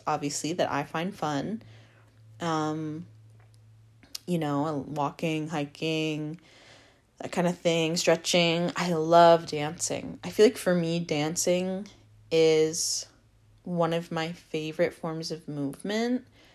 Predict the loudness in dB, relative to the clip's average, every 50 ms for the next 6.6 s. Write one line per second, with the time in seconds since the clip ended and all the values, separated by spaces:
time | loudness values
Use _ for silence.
0 | _ _ -20 _ _ _ -4 -2 -2 -2 -2 -2 -4 -4 -4 -8 -2 2 4 6
1 | 6 6 6 6 6 4 2 2 -2 -2 0 0 -2 -2 -6 -12 _ _ _ _
2 | _ _ _ _ _ _ _ _ _ _ 2 2 4 2 0 0 0 -2 -2 0
3 | 2 4 4 6 6 6 6 6 6 6 6 4 2 0 -4 -6 -12 -18 _ _
4 | _ _ -6 -2 0 2 2 2 2 0 -2 -2 -2 -2 -4 -4 -4 -4 -6 -6
5 | -4 -2 -2 0 0 -2 -2 -4 -4 -2 -2 -2 -2 -2 -4 -20 -20 -20 -20 _
6 | -8 -4 -4 -2 -2 -2 -2 -2 -4 -6 -12